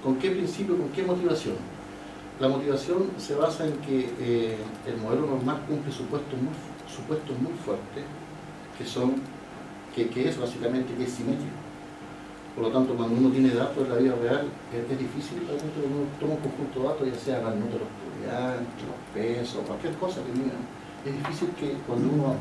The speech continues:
realice y analiza los datos, es difícil que sea simétrico. ¿Ya? Eh, casi imposible.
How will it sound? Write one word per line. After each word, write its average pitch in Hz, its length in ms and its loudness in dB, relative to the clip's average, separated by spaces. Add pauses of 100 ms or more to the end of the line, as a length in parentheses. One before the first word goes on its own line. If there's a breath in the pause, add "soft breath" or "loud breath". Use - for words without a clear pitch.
(140)
realice 123 440 2 (240)
y 117 40 4
analiza 123 360 0
los 151 120 2
datos, 165 280 0
es 135 120 -2
difícil 156 200 -4
que 127 80 -4
sea 151 160 -6
simétrico. - 520 -8 (1160)
¿Ya? 220 120 -4 (760)
Eh, 95 160 -6 (680)
casi - 220 -4
imposible. 147 400 -8